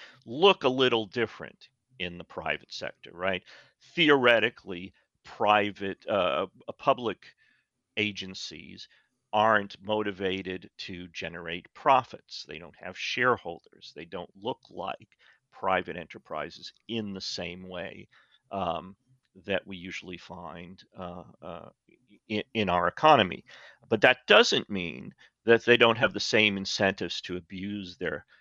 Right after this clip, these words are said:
employees, right? So private agencies, uh, the le-, the management of private agencies will get promoted if they make their agency leaner, meaner, and more efficient,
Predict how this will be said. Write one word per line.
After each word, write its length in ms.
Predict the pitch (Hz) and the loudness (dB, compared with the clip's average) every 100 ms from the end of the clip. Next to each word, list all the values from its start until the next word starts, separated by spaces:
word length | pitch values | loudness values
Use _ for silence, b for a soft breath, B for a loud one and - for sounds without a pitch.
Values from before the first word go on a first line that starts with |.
| b - | b -14
employees, 1000 | 95 - 127 143 156 156 98 - - - | -14 -6 2 2 4 2 0 -10 -16 -12
right? 340 | 90 95 98 | -8 -6 -8
So 160 | - 101 | -8 -8
private 520 | - - 127 131 113 | -8 4 6 6 6
agencies, 840 | 107 113 110 98 - 92 90 98 - b b b b _ | 4 4 -2 -10 -12 -12 -12 -14 -16 b b b b _
uh, 200 | 101 95 | -2 -2
the 120 | 95 | 0
le-, 160 | 98 123 | -4 -4
the 100 | 107 | -2
management 480 | 98 120 135 123 107 | 4 6 6 2 -4
of 80 | 90 | -6
private 320 | - 90 87 | -2 -2 -2
agencies 600 | 90 87 87 - 98 95 b b _ | -6 -8 -12 -14 -12 -14 b b _
will 240 | 95 104 110 | 0 0 0
get 280 | 101 101 | -2 -2
promoted 640 | - 113 110 135 127 76 - _ - | -4 -4 2 2 2 -6 -10 _ -8
if 280 | 92 - | -8 -8
they 160 | - 90 | -8 -8
make 340 | 90 90 - | -6 -8 -10
their 180 | - 95 - | -8 -8 -6
agency 680 | 90 90 95 - 92 90 - b _ | -10 -12 -12 -12 -10 -14 -18 b _
leaner, 460 | 98 98 98 95 95 | -10 -6 -6 -6 -8
meaner, 460 | 92 95 92 92 | -8 -8 -8 -10
and 160 | 92 90 | -10 -12
more 240 | 92 92 | -12 -12
efficient, 580 | 90 - 120 - - - | -12 -6 -4 -4 -10 -20